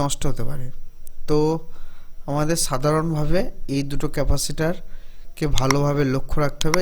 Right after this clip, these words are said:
যে ক্যাপাসিটরগুলো ঠিকঠাক আছে কি না। যদি ঠিকঠাক না থাকে, তো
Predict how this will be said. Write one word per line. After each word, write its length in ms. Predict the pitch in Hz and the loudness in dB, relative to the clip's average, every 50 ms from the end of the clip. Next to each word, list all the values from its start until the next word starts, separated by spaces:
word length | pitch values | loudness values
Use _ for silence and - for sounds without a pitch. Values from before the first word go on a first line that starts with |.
| 175 160 | 0 0
যে 60 | 156 139 - | -2 -2 -2
ক্যাপাসিটরগুলো 760 | 131 120 - 123 123 123 - 135 - 135 123 - 135 147 175 208 - - - - - - - - - - - - - | -2 0 0 0 0 0 0 0 0 0 0 -4 -2 -4 -4 -4 -4 -10 -12 -12 -10 -10 -8 -6 -6 -6 -6 -2 0
ঠিকঠাক 380 | - 160 143 - - 180 160 - - - 127 | 0 0 0 0 0 -2 -2 0 -4 -8 -6
আছে 200 | 135 - - 165 160 - | -6 -4 -6 -4 -4 -4
কি 100 | 151 131 117 | -6 -4 -4
না। 80 | 110 - - - - - - - - - - - - - - - - - - - - - - - - - - - - - - - - - - - - - - - - - - - 151 151 | -4 -4 -4 -4 -4 -4 -6 -6 -4 -6 -4 -4 -6 -6 -6 -6 -8 -8 -10 -8 -8 -8 -8 -8 -10 -10 -10 -8 -6 -6 -4 -2 -2 -2 -4 -4 -8 -8 -8 -8 -8 -8 -8 -6 -2 -2
যদি 180 | 151 147 165 170 - - | -2 0 -2 -2 -2 -2
ঠিকঠাক 340 | 170 151 - - 175 156 151 151 | -2 -2 0 0 0 0 0 0
না 60 | 147 147 - | -2 -2 0
থাকে, 180 | 151 147 165 196 190 - | 0 0 0 0 0 0
তো 60 | 185 | -2